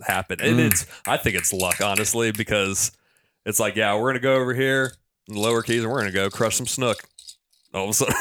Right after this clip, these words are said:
Speaker 1: <laughs> we're, we're
Speaker 2: Hmm.
Speaker 1: crushing some, so I'm like, "What did we just do?" And, you know, you can see the, the genuine excitement on some of our faces, like, when we do this, 'cause we're just like, mind is blown. Like,
Speaker 2: Right.
Speaker 1: "What did we just do out here?"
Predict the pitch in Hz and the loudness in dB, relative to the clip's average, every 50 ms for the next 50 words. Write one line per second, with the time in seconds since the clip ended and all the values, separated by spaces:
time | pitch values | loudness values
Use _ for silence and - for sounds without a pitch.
0 | - - - - - - 220 202 - - 220 214 - - - 214 - - - - | -4 -4 -6 -8 -2 -2 -2 -2 -2 -4 -6 -6 -6 -4 -4 -4 -4 -4 -10 -16
1 | - - - - - - - - 165 170 151 185 196 190 196 190 175 - 185 175 | -14 -10 -10 -10 -10 -10 -6 -2 0 2 4 4 4 4 2 0 -2 -4 -4 -2
2 | 180 202 196 190 185 185 180 180 175 - - 156 170 175 185 208 226 254 285 339 | 0 2 2 2 2 2 0 0 0 -2 -8 -14 -14 -12 -12 -6 -2 -2 -2 0
3 | 349 311 285 277 240 233 233 214 180 - 226 214 190 160 135 131 135 180 226 247 | 0 -2 -2 0 0 0 0 0 0 0 0 0 0 0 -4 -2 -2 0 2 2
4 | 214 165 131 117 - - - - - - - 165 175 175 170 180 185 190 196 196 | 2 2 0 0 -4 -12 -20 -20 -20 -4 2 2 2 4 2 0 0 2 2 2
5 | 190 160 143 156 165 - - 185 175 170 - - - 131 131 135 131 123 117 117 | 2 2 0 -2 -2 0 0 0 0 2 0 2 2 2 2 2 0 0 0 0
6 | 113 113 113 110 113 107 110 113 120 113 107 104 113 123 117 120 123 127 127 131 | 2 2 2 0 -2 -6 -2 0 0 0 0 -2 0 0 2 2 2 0 0 0
7 | 135 131 131 127 123 120 - 107 - - - - 113 98 110 107 120 127 123 120 | 2 2 2 0 0 -2 -2 0 2 2 4 4 4 4 2 0 0 -2 -2 -2
8 | - - 113 104 101 - - 113 107 104 101 101 98 95 - - 98 95 101 - | -2 -2 -2 -2 0 0 -2 0 0 -2 0 0 -2 -2 -2 0 0 0 0 0
9 | 120 110 107 104 104 - - 107 104 101 101 101 101 104 104 117 131 131 - - | -2 0 0 0 0 -2 -2 -2 -2 -2 -2 -2 -2 0 0 -2 -2 -2 -2 -2
10 | 139 123 113 131 127 120 120 120 - - 113 107 107 107 - - - _ - _ | -4 -2 -2 -2 -2 -2 -2 -2 -2 -2 0 0 -2 -2 -4 -8 -16 _ -20 _
11 | 110 107 104 104 104 110 110 104 104 98 92 95 90 - - 98 90 90 90 87 | -6 -2 -2 0 0 0 -2 -2 -2 -2 -4 -6 -8 -8 -6 -4 -2 0 0 0
12 | 87 87 85 82 85 - _ - 110 101 98 98 98 - 127 139 165 214 254 254 | 0 -2 -4 -6 -8 -12 _ -4 0 2 4 4 2 2 0 0 0 0 -2 -2
13 | - - - - _ _ - 175 143 127 135 147 147 123 117 131 135 120 104 98 | -6 -12 -18 -20 _ _ -4 -4 -2 0 0 0 0 0 0 0 0 0 -2 -6
14 | 92 90 87 104 110 120 120 107 90 85 - - - - 87 87 - | -10 -6 -2 0 0 2 2 0 0 -2 -4 -10 -12 -12 -10 -10 -10